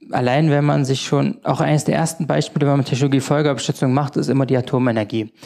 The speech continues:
Atomenergie an sich, wenn man sie unter Kontrolle hat, ist sie okay, irgendwo, weil's ja, es ist doch sauber irgendwie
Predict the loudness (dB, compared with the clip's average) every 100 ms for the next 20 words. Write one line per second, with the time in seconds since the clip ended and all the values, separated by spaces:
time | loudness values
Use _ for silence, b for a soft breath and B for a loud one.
0 | B B B 0 2 2 2 2 2 2
1 | 2 2 2 0 -4 -6 -2 0 2 2
2 | 0 0 0 0 0 0 2 2 0 0
3 | 0 2 0 -2 -16 _ -2 0 2 2
4 | 2 2 2 0 0 0 0 -2 -2 -2
5 | 0 2 2 2 2 2 2 4 2